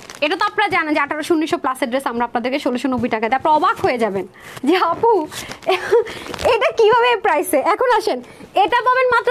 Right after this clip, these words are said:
তেরোশো নব্বই টাকায়, সেম ম্যাটেরিয়ালে সেম কোয়ালিটি। ভাবেন, আঠারোশো আশি টাকা দুইটারই প্রাইস,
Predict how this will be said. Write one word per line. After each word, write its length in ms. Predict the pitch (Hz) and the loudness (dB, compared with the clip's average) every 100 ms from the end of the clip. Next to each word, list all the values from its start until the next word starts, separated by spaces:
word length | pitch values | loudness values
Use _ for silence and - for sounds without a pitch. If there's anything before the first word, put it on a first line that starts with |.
| 403 | 0
তেরোশো 360 | 415 370 370 440 370 | 0 2 2 2 0
নব্বই 240 | 302 359 349 | 2 2 2
টাকায়, 240 | 247 208 - - - - - - - - - - - - - - | -2 -6 -6 -20 -20 -20 -20 -20 -20 -20 -20 -20 -20 -20 -18 -4
সেম 240 | 359 359 370 | 0 2 4
ম্যাটেরিয়ালে 420 | 359 359 359 359 370 | 2 2 0 -2 -2
সেম 120 | 285 269 | -4 -2
কোয়ালিটি। 360 | 277 226 214 - - - - - - - - - - - _ - - - | -2 -2 -4 -8 -14 -20 -20 -20 -20 -20 -20 -20 -20 -20 _ -20 -20 -4
ভাবেন, 280 | 247 247 392 466 - - - - - - 294 | -2 -2 -4 -6 -14 -20 -20 -20 -20 -4 -2
আঠারোশো 400 | 320 403 403 415 370 | 0 0 0 2 0
আশি 140 | 359 440 | 2 0
টাকা 140 | 427 494 330 | 2 0 4
দুইটারই 380 | 359 381 480 539 - | 4 4 4 2 2
প্রাইস, 300 | 339 254 | 0 0